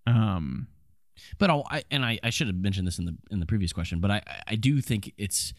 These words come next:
Speaker 2: fascinating how he kind of avoids a lot of first feature flaws.
Speaker 1: I agree.
Speaker 2: Um,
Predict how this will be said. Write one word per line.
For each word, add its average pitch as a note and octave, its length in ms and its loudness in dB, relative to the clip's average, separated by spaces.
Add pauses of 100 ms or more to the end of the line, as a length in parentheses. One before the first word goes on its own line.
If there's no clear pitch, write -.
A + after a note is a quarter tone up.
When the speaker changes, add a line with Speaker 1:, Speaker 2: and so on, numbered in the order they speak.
(140)
Speaker 2:
fascinating A#2+ 560 2
how G#2+ 160 -2
he A2+ 160 2
kind C3+ 180 2
of G#2+ 80 4
avoids F#2 600 2
a F#2 60 0
lot F2+ 180 0
of D#2 100 -2
first - 260 -2
feature F#2 380 -2
flaws. F#2+ 540 -4
Speaker 1:
I A2+ 80 -2
agree. A2+ 260 0 (260)
Speaker 2:
Um, E2 400 -2